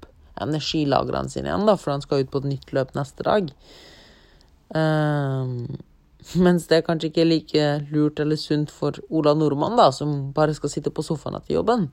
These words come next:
På like linje kan det være ganske sunt for noen å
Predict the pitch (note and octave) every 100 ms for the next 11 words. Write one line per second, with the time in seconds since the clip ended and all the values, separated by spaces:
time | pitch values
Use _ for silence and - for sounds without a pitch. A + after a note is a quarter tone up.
0 | _ _ _ - - - _ - - _
1 | _ - - - F#3+ G3 G3 G3 F#3 E3+
2 | E3+ E3 D#3 D3 C#3 C3+ C#3 - A#3+ -
3 | - E3 E3 - - - D3+ C#3+ C#3 D3
4 | C#3+ C3 - C#3+